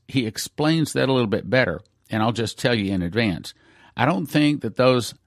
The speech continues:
candlesticks were around him in a circle in terms of, like, one was at the six o'clock position, one was at the top,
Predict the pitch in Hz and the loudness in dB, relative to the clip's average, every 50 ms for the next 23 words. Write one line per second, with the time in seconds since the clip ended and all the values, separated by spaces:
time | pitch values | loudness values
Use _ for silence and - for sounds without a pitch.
0 | _ _ _ _ - - 143 139 135 131 123 - - - - 123 110 - - - | _ _ _ _ -4 -2 0 0 0 -2 -2 -4 -4 -2 -2 -2 -2 -2 -6 -6
1 | 101 107 110 104 - 104 101 95 98 113 120 123 131 135 127 120 101 120 117 117 | -2 0 0 0 2 0 -2 0 0 0 2 2 2 2 0 0 -2 -2 -2 0
2 | 113 104 - - 90 98 92 - - 92 87 80 - - - 117 120 117 - - | -2 -2 -2 -2 -2 -2 -2 -2 -2 -4 -4 -4 -6 -4 0 0 0 0 0 -2
3 | 170 175 196 180 - _ _ _ _ _ _ _ - - - - - _ - 120 | -2 0 0 -2 -4 _ _ _ _ _ _ _ -20 -20 -20 -20 -18 _ -2 -2
4 | 117 101 - - 127 127 127 127 127 117 - - - - 113 110 110 107 101 101 | -2 -2 -2 0 2 2 2 2 2 0 -2 -6 -2 0 2 4 4 4 2 0
5 | 101 - _ _ - 98 90 87 - - - - 90 104 120 127 123 110 107 110 | -2 -8 _ _ -6 -4 -4 -4 -4 -8 -12 -6 0 2 4 4 4 4 2 2
6 | 107 92 - - _ _ _ - - 104 - - 87 - - 120 - - - 110 | 0 -2 -6 -12 _ _ _ -4 -4 -4 -4 -4 -8 -4 -4 -4 -4 -4 -8 -6
7 | - - 110 98 - - - 110 87 87 104 104 - - 113 117 139 156 - _ | 0 0 0 0 0 -4 -6 -6 -2 0 -2 -2 0 -2 -4 -4 -4 -4 -6 _
8 | - - _ - _ _ 110 117 139 139 131 127 120 110 - 117 107 - 98 - | -20 -20 _ -20 _ _ 0 2 2 2 2 0 -2 -2 -2 -4 -4 -4 -8 -8
9 | - - 131 120 113 - | -2 0 0 0 0 -2